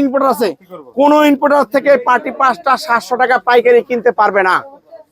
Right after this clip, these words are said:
চ্যালেঞ্জ, সারা বাংলাদেশ গ্যারান্টি। আর আমার কাছে খুচরা পেয়ে যাবে মাত্র only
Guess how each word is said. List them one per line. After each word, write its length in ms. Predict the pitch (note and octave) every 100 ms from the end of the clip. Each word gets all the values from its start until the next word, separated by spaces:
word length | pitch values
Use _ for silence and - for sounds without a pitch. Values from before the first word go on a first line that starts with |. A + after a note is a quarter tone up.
| _ -
চ্যালেঞ্জ, 300 | D#4 D4+ A#3+ - -
সারা 200 | C4 D4+
বাংলাদেশ 420 | D4+ D#4 D4 C4+ G#3
গ্যারান্টি। 340 | A#3+ A3+ F#3+ C3 - - F#3+ _ _ E4 -
আর 140 | G#3+ C4 C#4
আমার 160 | D4+ C#4+
কাছে 200 | D4 C4+
খুচরা 420 | C#4 B3 C#4 C4+ C#4+
পেয়ে 160 | D#4+ C#4
যাবে 140 | C#4
মাত্র 300 | C4+ C4 C4 C4+ C#4+ A#3 B3+
only 240 | C4+ C#4+